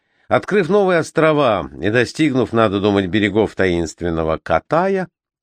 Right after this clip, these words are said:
адмирал уже одним этим сделал свое имя славным в представлении современников и в памяти потомков. Но этого ему показалось мало. Он сам своими рассказами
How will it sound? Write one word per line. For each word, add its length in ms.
адмирал 580
уже 200
одним 400
этим 500
сделал 480
свое 340
имя 400
славным 680
в 80
представлении 720
современников 960
и 120
в 120
памяти 420
потомков. 760
Но 180
этого 460
ему 340
показалось 720
мало. 680
Он 260
сам 640
своими 460
рассказами 760